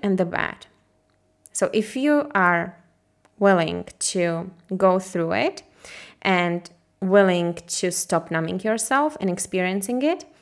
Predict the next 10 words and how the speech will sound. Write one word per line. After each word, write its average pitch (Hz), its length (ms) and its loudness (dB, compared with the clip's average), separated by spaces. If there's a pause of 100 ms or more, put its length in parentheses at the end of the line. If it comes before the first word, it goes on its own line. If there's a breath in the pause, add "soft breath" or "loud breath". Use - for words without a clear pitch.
(120)
then 247 160 0
you 285 100 2
can 277 240 2
look 240 160 0
at 240 160 -2
recovery 240 420 -2
as 240 160 -6
something 233 340 -4
super 233 380 -2
positive, 262 720 -6